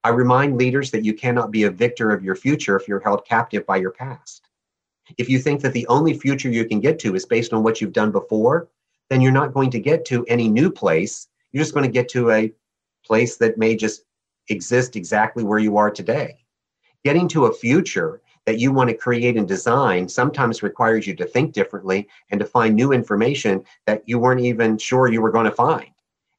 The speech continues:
And so it's all about, it's not about knowing what that information is, but it's about being open and receptive to the fact that new things can come into your mind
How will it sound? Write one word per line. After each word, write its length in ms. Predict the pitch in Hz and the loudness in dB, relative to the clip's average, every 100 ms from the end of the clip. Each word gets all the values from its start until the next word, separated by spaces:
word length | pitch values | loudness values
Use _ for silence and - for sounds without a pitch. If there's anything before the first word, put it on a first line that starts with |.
| 113 | -4
And 120 | 120 | -2
so 260 | 143 127 127 | 2 2 0
it's 120 | 123 | -4
all 200 | 135 151 | -2 0
about, 260 | 135 127 123 | 0 0 -2
it's 100 | - | -2
not 140 | 165 | -2
about 240 | 175 127 110 | 0 -2 0
knowing 480 | 107 120 160 123 | 2 4 4 2
what 140 | 107 107 | 2 0
that 120 | 101 | 0
information 540 | 104 104 104 98 - | -2 -2 -4 -4 -2
is, 180 | 123 151 117 | -2 -2 -2
but 120 | 107 | -4
it's 140 | 104 | -4
about 260 | 113 117 107 | -2 -2 0
being 280 | 120 120 120 | -2 -2 0
open 380 | 120 160 160 113 | 0 2 2 0
and 220 | 110 107 | 0 -2
receptive 500 | 101 - 135 135 110 | -4 -2 -2 -2 -4
to 100 | - | -4
the 120 | 110 | -4
fact 260 | - 113 113 | -2 -2 -2
that 160 | - - _ 117 | -6 -6 _ 0
new 160 | 147 | 0
things 340 | 143 143 143 131 | 2 0 -2 -2
can 140 | 117 | -8
come 400 | 113 143 135 131 | -4 0 0 0
into 320 | 120 151 156 | 0 -2 -2
your 160 | 123 107 | -2 0
mind 380 | 104 101 98 | 2 2 0